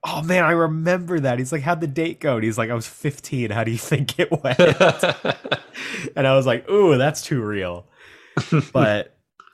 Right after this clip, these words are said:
Speaker 1: yeah, and the, the final page of this, like, has this great little reveal on how this whole thing came to be, and I just,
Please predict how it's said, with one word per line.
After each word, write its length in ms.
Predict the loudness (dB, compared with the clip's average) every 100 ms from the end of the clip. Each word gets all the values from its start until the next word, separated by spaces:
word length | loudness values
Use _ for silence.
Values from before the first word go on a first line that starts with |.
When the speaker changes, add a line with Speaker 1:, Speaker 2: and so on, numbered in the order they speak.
| -8
Speaker 1:
yeah, 340 | -2 -2 -2 -6
and 220 | -8 -8
the, 220 | -8 -10 -10
the 80 |
final 300 | -6 -2 -2
page 280 | -4 -6 -6
of 120 | -10
this, 400 | -10 -10 -10 -10
like, 220 | -10 -10 -8
has 200 | -10 -10
this 160 | -14
great 380 | -12 -12 -12 -12
little 180 | -14 -14
reveal 480 | -14 -14 -14 -12 -12
on 220 | -14 -16
how 260 | -12 -10
this 160 | -10 -12
whole 160 | -16 -16
thing 240 | -16 -16
came 240 | -16 -14 -16
to 80 |
be, 480 | -16 -16 -14 -16 -16 -16
and 140 | -16
I 80 | -14
just, 480 | -14 -12 -12 -14